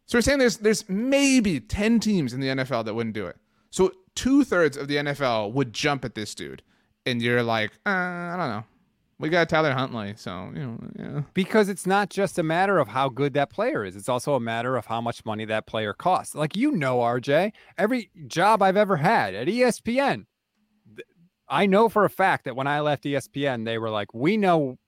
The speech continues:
Speaker 2: the next person we get to do the job that he did is not gonna be as good at it as him." And by the
Speaker 1: I
Speaker 2: way,
Speaker 1: knew
Speaker 2: it
Speaker 1: that
Speaker 2: should have
Speaker 1: too.
Speaker 2: been that way. I was
Speaker 1: <laughs>
Speaker 2: there for six years. Like, of course that's the case. But these companies don't care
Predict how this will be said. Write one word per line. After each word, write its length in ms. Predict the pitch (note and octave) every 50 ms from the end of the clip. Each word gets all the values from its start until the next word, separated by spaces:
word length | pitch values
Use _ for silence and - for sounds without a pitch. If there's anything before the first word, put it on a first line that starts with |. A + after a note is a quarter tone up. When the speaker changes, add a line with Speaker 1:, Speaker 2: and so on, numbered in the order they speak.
| _ _
Speaker 2:
the 80 | B2 A#2+
next 260 | B2 C3+ D#3 - -
person 300 | - F3 D#3+ C#3 - C#3+
we 100 | C#3 C3+
get 200 | B2 C3 A#2+ -
to 60 | A2
do 200 | G#2 - B2 B2
the 100 | A2+ A2+
job 300 | G#2 - B2 A#2 A2+ G2+
that 100 | G#2+ G2
he 140 | - A#2 A2+
did 180 | F#2+ A#2+ A2
is 140 | G2+ G2+ F#2+
not 200 | G#2+ A2 G#2 G2+
gonna 140 | - G#2+ G2+
be 200 | F#2 - G#2 F#2+
as 100 | F#2 F2+
good 220 | F#2 G2 G2 F#2
at 160 | F2+ E2+ E2+ F2
it 80 | - -
as 180 | - F2+ F2 -
him." 120 | - - - _ _ _ _ _ _ _ _ _ _ _ _ _ _ -
And 140 | A2 G#2+
by 140 | G2 A#2 A2+
the 60 | A2+
Speaker 1:
I 20 | A2
Speaker 2:
way, 100 | - A#2
Speaker 1:
knew 60 | G2
Speaker 2:
it 20 | G2
Speaker 1:
that 120 | G#2+ -
Speaker 2:
should 160 | - - G#3+
have 80 | F#3+ -
Speaker 1:
too. 60 | C3
Speaker 2:
been 60 | A#2+ A#2
that 180 | A#2 A2+ A2+
way. 280 | A2 G#2+ G#2+ A#2 C3 C#3+ -
I 80 | C3
was 120 | C3+ C#3 C3+
Speaker 1:
<laughs> 0 |
Speaker 2:
there 120 | D#3 D#3+ D3
for 140 | - D#3
six 320 | C3+ - - D#3 - - -
years. 320 | F#3+ D#3+ A2+ - - -
Like, 160 | - G#2+ G#2+
of 100 | - A#2
course 220 | - - A#3+ G3+ -
that's 180 | - B2 -
the 80 | - B2+
case. 160 | - A#2+ G2 - _ _ _ _ _ _
But 120 | - G#3
these 160 | G#3+ C#4+ C4 -
companies 400 | - C#4 C#4+ C4 C#4 C#4 G3+ -
don't 180 | A#3+ A#3 -
care 540 | - - G3 A#3+ C4+ C#4+ C4+ G3+ C3 F2 -